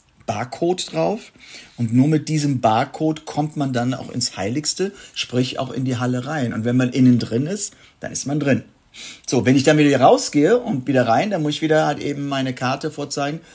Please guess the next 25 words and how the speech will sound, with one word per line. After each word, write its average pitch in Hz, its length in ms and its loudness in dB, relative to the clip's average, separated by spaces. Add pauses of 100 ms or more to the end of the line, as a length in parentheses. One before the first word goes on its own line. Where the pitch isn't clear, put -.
(140)
und 143 100 -4
dann 139 100 -2
wird 143 160 -4
wieder 135 140 -2
neu 131 240 2
gescannt. 139 600 -2
Aber 127 300 0 (300)
es - 80 -10
gibt 135 160 -4
mehr 139 160 0
oder 135 160 0
weniger 131 360 2
keinen 127 260 0
Grund, 123 280 -2
mal 123 120 0
rauszugehen, 123 500 -2
es 127 140 2
sei 117 160 0
denn, 123 180 -2 (240)
man 120 180 2
muss 123 180 2
mal 123 100 0
frische 123 280 -4
Luft 127 260 -4
tanken, 110 460 -8